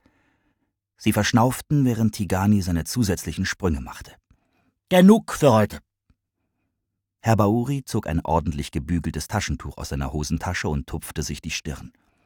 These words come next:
"Tigani, Joel, Washington, Rahmane, Kwame und Nkosi gegen den Rest." Er stopfte das Taschentuch weg, hing sich die Pfeife um den Hals,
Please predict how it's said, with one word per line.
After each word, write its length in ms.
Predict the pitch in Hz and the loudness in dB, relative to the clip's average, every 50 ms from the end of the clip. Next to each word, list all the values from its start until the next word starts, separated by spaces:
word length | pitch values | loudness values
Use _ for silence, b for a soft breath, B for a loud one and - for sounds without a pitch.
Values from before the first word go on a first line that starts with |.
| _ _ _ _ _ _ - | _ _ _ _ _ _ -4
"Tigani, 500 | - 143 110 143 127 143 170 185 190 - _ _ _ _ - | -2 2 6 8 8 8 8 6 4 0 _ _ _ _ 0
Joel, 360 | - 147 139 147 156 160 - - _ _ _ | 4 6 6 8 6 4 2 -4 _ _ _
Washington, 640 | - 113 139 123 - 143 - - - 170 160 - - _ _ _ | 2 4 4 6 6 2 0 0 -2 -4 -4 -4 -6 _ _ _
Rahmane, 560 | - 117 107 104 117 123 123 135 147 143 - - _ _ _ | 6 6 8 10 10 10 10 8 6 4 0 -4 _ _ _
Kwame 420 | - - 120 120 131 139 147 151 - | 4 8 10 10 10 10 8 6 4
und 180 | 160 185 - | 4 0 0
Nkosi 520 | 226 - - 151 160 147 90 107 - - _ _ | 0 2 4 6 6 6 6 2 -2 -4 _ _
gegen 260 | - 139 127 113 131 | 2 2 4 6 6
den 100 | 139 131 | 6 6
Rest." 360 | 123 - - - - - - - _ _ _ _ _ _ _ _ _ _ _ _ _ _ _ _ _ _ _ _ _ _ _ _ _ _ _ _ _ _ _ _ | 6 4 2 -2 -6 -8 -12 -16 _ _ _ _ _ _ _ _ _ _ _ _ _ _ _ _ _ _ _ _ _ _ _ _ _ _ _ _ _ _ _ _
Er 140 | 92 82 78 | -4 -2 -2
stopfte 360 | - - 80 71 - - - | -2 -4 -4 -6 -6 -6 -6
das 140 | 78 69 - | -6 -6 -4
Taschentuch 460 | - 78 76 - 73 76 73 - - | -4 -6 -6 -4 -6 -8 -10 -8 -6
weg, 200 | 73 - - - _ _ _ _ _ _ _ - | -6 -6 -6 -10 _ _ _ _ _ _ _ 2
hing 160 | 113 117 110 | 4 4 4
sich 180 | 95 95 - | 4 2 -2
die 120 | - - - | -6 -8 -10
Pfeife 380 | - - 85 80 80 - - | -4 0 0 0 2 0 0
um 120 | - 110 104 | 0 0 2
den 160 | 107 101 101 | 2 2 0
Hals, 320 | 104 90 - - - - | 0 -2 -4 -6 -12 -16